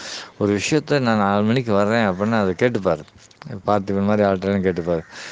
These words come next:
இந்த ஒன்பது மணிக்கு பேசணும்னா ஒன்பது மணிக்கு டாங்குன்னு நாங்கள்லாம் அந்த வாக்கு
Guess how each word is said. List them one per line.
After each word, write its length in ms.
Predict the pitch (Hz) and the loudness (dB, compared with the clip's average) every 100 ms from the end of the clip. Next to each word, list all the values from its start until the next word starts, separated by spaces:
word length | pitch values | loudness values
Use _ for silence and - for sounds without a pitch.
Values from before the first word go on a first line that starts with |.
| - - - | -18 -18 -12
இந்த 240 | 92 104 | -6 -2
ஒன்பது 520 | 92 92 95 110 120 117 | 0 2 2 4 4 4
மணிக்கு 400 | 131 143 101 123 | 2 0 2 2
பேசணும்னா 400 | 117 127 127 135 | 2 0 0 0
ஒன்பது 260 | 120 117 | 2 2
மணிக்கு 300 | 113 120 113 | 2 2 0
டாங்குன்னு 480 | 92 104 113 113 98 | 2 2 4 4 4
நாங்கள்லாம் 420 | 95 92 95 95 | 2 2 2 0
அந்த 300 | 90 87 82 85 | 0 -4 -6 -2
வாக்கு 800 | 110 104 - 95 90 87 82 | -2 -2 -4 -4 -4 -6 -8